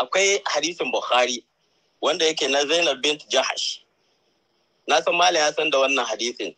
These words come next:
wanda tana alfahari da ɗaura mata da aure da Allah maɗaukin sarki, sai ta ce, "Min fawqi sab'i samawat."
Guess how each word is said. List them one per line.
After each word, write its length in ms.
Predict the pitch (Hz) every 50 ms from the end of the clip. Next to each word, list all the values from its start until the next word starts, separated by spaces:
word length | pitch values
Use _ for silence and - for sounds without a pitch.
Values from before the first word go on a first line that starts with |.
| _
wanda 300 | - - 143 165 185 160 -
tana 320 | - 180 185 196 - - -
alfahari 800 | - - 131 131 - 165 143 - - 131 127 135 135 131 127 - _ _ _ _ _ _ -
da 60 | - - -
ɗaura 380 | - 170 185 185 175 156 143 -
mata 200 | 151 - - 139
da 120 | - - - -
aure 380 | - 156 160 165 165 170 170 160
da 100 | 143 -
Allah 240 | - 151 151 139 131 135
maɗaukin 320 | 131 123 113 - 135 131
sarki, 540 | 127 - 143 131 127 - - - 139 131 123 -
sai 160 | - - 156
ta 160 | 156 - 180 170 -
ce, 300 | - - 143 120 - _ _ _ _ _ _ _
"Min 320 | 117 123 147 160 165 170 170
fawqi 400 | - 185 - 131 135 - 139 135
sab'i 400 | - 156 147 156 151 143 - -
samawat." 560 | - 120 117 117 - 117 117 117 - - -